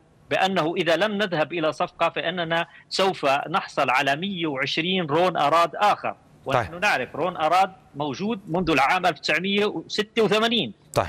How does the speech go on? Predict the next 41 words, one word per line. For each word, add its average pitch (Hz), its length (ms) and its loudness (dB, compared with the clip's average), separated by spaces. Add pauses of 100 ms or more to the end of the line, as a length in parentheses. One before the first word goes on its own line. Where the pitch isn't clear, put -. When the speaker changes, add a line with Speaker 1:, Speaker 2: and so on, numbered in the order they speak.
Speaker 1:
خارج 175 320 0
إسرائيل 190 380 -2
ويبحثون 175 580 0
عنه. 120 260 -4 (260)
لذلك 220 500 2 (180)
هناك 202 480 -2
الآن 185 360 -2
مشكلة 170 360 -6
في 139 120 -10
إسرائيل. 120 380 -8 (300)
يعني، 135 240 0
هناك 208 240 0
كان 247 200 0
تفاؤل 165 560 -2 (760)
مع 151 300 -2
المرونة 165 460 -2
التي 147 320 -4
أبدتها 139 320 -2
حماس 117 500 -2
وأيضًا 185 480 2
الضغط 156 320 0 (380)
الكبير 160 520 0 (100)
Speaker 2:
عن 160 220 4
المرونة 214 520 6
Speaker 1:
الذي 226 120 6
Speaker 2:
التي 208 160 2
Speaker 1:
مارسته 185 220 4
Speaker 2:
أبدتها 202 180 4
حماس، 185 440 0
أستاذ 165 320 2
مجدي، 151 460 2
اسمح 170 360 -2
لي، 170 120 2
انضم 165 300 2
إلينا 151 380 2
إلى 131 160 0
هذا 143 260 2
الحوار 147 500 2
الآن 127 320 0
من 123 140 0
القاهرة 131 560 0